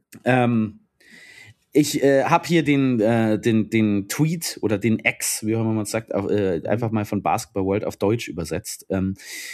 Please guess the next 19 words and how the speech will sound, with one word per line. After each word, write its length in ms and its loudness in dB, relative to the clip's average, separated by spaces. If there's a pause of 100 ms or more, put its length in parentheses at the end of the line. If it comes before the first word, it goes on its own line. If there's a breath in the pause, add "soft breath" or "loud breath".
(640 loud breath)
äh, 280 4
äh, 720 2
also, 220 4
äh, 160 4
äh, 280 0
Mike 260 4
James 240 2
nach 200 4
dem 120 0
Spiel, 280 2
nach 160 2
dem, 420 0
ähm, 480 0
äh, 220 2
Spiel 180 0
gegen 200 0
Baskonia 640 2
geht 240 -4
er, 480 0